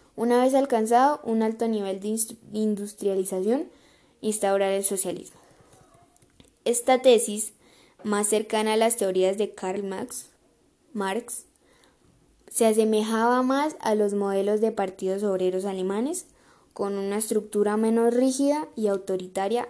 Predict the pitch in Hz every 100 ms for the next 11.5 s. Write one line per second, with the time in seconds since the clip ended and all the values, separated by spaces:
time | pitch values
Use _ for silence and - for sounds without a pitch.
0 | - - 196 190 190 185 190 190 - 196
1 | 196 208 196 180 180 175 143 _ _ _
2 | _ - 240 220 247 254 262 262 262 262
3 | 254 208 196 208 214 233 214 185 190 196
4 | - 202 202 - 208 196 196 202 202 220
5 | 214 214 196 202 185 190 - 202 202 196
6 | 185 185 185 185 185 196 220 _ _ _
7 | _ _ _ - - 240 233 233 233 240
8 | 233 240 233 233 233 254 262 262 262 277
9 | 277 254 220 202 214 226 240 226 208 196
10 | - 202 208 226 214 202 190 196 196 214
11 | 240 240 240 269